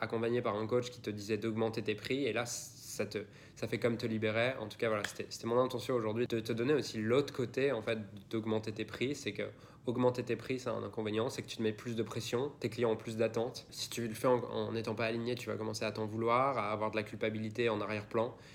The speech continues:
et toutes ces choses-là. Donc, tu peux augmenter tes prix, mais assure-toi d'augmenter tes prix avec toujours une intention de servir davantage, d'apporter plus de valeur au marché et pas juste dans ta tête en mode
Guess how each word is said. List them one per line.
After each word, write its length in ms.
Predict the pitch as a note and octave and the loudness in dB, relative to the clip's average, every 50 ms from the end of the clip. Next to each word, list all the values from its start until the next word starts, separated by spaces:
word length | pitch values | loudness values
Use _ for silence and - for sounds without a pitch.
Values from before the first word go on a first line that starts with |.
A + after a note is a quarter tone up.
| - - | -16 -6
et 100 | - A2 | -6 -4
toutes 160 | G#2+ - G#2 - | -4 -4 -6 -4
ces 120 | - G#2+ | -6 -6
choses-là. 300 | - - G2+ G2 G2 F#2+ - - | -6 -6 -6 -6 -6 -8 -6 0
Donc, 320 | - A#2 A#2+ A2+ A2 - - - - - | 2 2 2 2 0 -4 -12 -16 -14 -12
tu 120 | - A#2 | -8 4
peux 120 | G#2 D3 | 8 10
augmenter 320 | D#3+ D3 C3+ B2 A#2 A#2+ A2 | 10 10 10 6 6 4 0
tes 120 | - A#2 | -2 -2
prix, 280 | G#2 - - - C3 B2+ | -2 0 0 2 2 4
mais 180 | A#2+ A2 G#2+ - - | 4 2 2 2 0
assure-toi 420 | A#2 - - - - - C#3 B2+ | 0 0 -2 -4 -2 2 2 4
d'augmenter 380 | A#2+ A#2 G#2+ A#2 A2+ A2 A#2 G#2 | 4 4 2 0 -2 -2 -2 -2
tes 120 | A2 A2 | -4 -4
prix 240 | A2 - - B2 A#2 | -4 -4 -4 -2 -2
avec 200 | G#2+ G#2 G2 - | -2 -4 -6 -6
toujours 400 | - A#2 A#2 A#2+ A#2 A2+ - - - - - - - - - - - - | -6 -2 0 0 0 -2 -4 -12 -20 -20 -20 -20 -20 -20 -20 -20 -12 -6
une 120 | - A2+ A2+ | 0 2 2
intention 400 | A2 A2 A2+ G#2+ G#2+ - A2+ G#2+ | 2 2 2 -2 0 0 0 0
de 40 | |
servir 440 | A2 - - A#2 A2 A2 A#2+ A#2+ A2 | 0 0 0 0 0 2 2 2 2
davantage, 520 | G#2 G2 G2 G2+ G2 A2 G#2+ A2+ A2 - - | 2 0 0 -2 0 0 0 0 -2 -6 -4
d'apporter 340 | - G#2 G2+ A2+ G#2 - - | -2 -2 0 -2 -4 -4 -6
plus 240 | G#2+ - - A2+ A2 | -8 -6 -6 -6 2
de 80 | A2 A2+ | 2 4
valeur 260 | G#2 G#2+ G#2 G#2 G#2 | 4 4 2 2 0
au 60 | G#2 | 0
marché 420 | G#2 G2+ G2+ - - A#2 A2+ A2 - | 0 -2 -4 0 0 2 2 2 0
et 60 | G#2+ | -2
pas 180 | G2 A#2+ A#2 A#2 | 2 2 2 2
juste 260 | A2 G#2+ A2+ A2+ A2 | 2 0 -2 0 2
dans 140 | A2 G#2+ G2+ | 2 2 2
ta 100 | - G2+ | 0 -2
tête 340 | G2 - A2+ A2 G#2 - - G#2+ | -2 0 0 0 0 -2 -8 -6
en 120 | G2+ G2+ | -4 -2
mode 340 | G2+ G#2 G#2 G2+ G2 - - | 0 0 0 0 -2 -4 -12